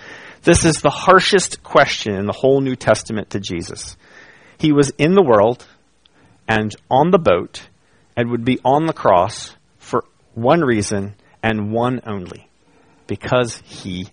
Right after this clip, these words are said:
cared." If you remember Psalm forty-six, that we read to conclude point one.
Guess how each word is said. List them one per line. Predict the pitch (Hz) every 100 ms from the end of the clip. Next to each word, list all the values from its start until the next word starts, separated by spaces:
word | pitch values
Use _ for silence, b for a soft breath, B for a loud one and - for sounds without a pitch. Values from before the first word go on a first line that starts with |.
| _
cared." | - - - - - _ _ _ _ _ _ _ _ _ _ _ _ _ _ _ _ _ _ _
If | 123 113
you | 156
remember | 160 147 156 165 160 -
Psalm | - - 147 143
forty-six, | - 143 139 127 - 95 - - - _ _ _ _ _ _ _ -
that | 110
we | 120
read | 117 117 123
to |
conclude | - 123 - 123 107
point | - 104
one. | 90 90 82